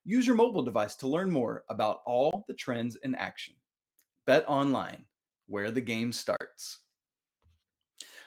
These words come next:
Okay, here we go. My four corners review. Number one,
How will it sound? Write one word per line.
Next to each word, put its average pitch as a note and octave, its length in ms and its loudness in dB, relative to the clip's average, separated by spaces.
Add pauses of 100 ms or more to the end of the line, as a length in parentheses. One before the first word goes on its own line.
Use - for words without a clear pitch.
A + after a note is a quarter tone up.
(100)
Okay, E3 540 12
here A3 180 2
we C4+ 120 2
go. E3+ 260 8
My D3+ 200 0
four B3+ 440 2
corners A#3+ 760 2
review. D#3+ 680 4 (400)
Number G#3+ 260 4
one, D#3 480 4